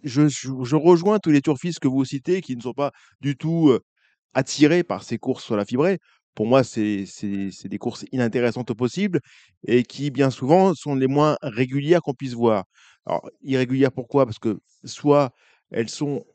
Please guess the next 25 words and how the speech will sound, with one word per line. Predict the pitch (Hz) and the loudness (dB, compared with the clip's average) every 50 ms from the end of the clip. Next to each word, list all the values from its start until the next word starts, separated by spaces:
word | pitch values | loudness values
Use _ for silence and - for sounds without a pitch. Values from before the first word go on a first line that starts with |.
| _ _ _ | _ _ _
peu | - 147 143 | 4 6 6
rythmées, | 139 143 139 - 156 147 147 147 143 | 6 4 2 -2 -2 0 2 2 2
se | 127 - - 127 117 113 117 | 0 -2 -4 -2 0 0 0
dé-, | 110 110 104 - 117 - _ | -2 -8 -12 -14 -14 -12 _
déroulent | - 127 120 113 135 139 135 117 | -4 -4 -2 0 -2 -2 -2 -6
sur | - - 123 120 120 | -6 -4 -2 0 0
un | 123 127 123 | 0 0 0
déboulé | 120 113 110 117 127 127 120 131 127 127 | -2 -4 -2 -2 -2 -2 0 0 2 2
ou | 127 123 | 2 2
presque, | - - 139 135 - - 104 | 2 -2 -4 -4 -4 -6 -6
comme | - 117 110 113 | -6 -6 -6 -4
beaucoup | 110 123 139 131 - - 139 | -2 -2 -2 0 0 -2 0
de | 123 123 | 2 0
courses | 120 - - 151 127 113 - | 0 2 0 -2 -2 0 -4
de | - | -4
Chantilly. | - 113 107 104 - 117 139 170 202 220 - _ _ _ _ - - 104 - _ _ - | -4 -4 -8 -8 -8 -8 -8 -6 -8 -8 -10 _ _ _ _ -20 -20 -20 -20 _ _ 0
Et | 135 143 | 2 2
on | 147 165 165 | 2 2 2
a | 160 151 | 4 6
d'autres | 156 170 - | 6 4 6
courses | - 180 170 - - | 4 2 2 4 0
aussi, | 143 135 - 208 240 233 | -2 -4 -2 -4 -4 -2
comme | - 147 127 - _ - - _ _ | -2 -2 -2 -4 _ -20 -20 _ _
celle | _ - - 147 139 139 | _ -4 0 0 0 0
d'hier | 131 123 135 139 139 147 147 147 143 135 123 107 | -2 -6 -10 -2 2 4 4 4 4 4 2 -2